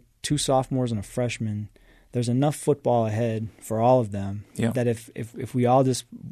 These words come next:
Speaker 1: operate with professionalism and we all compete hard and support each other,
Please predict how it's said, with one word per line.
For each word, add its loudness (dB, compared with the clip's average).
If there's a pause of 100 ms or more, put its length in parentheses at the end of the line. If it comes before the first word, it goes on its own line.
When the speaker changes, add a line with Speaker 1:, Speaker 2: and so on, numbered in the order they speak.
(260)
Speaker 1:
operate 2
with -10
professionalism -2 (520)
and -4
we -2
all 0
compete -2
hard -2
and -4
support -2
each -2
other, -4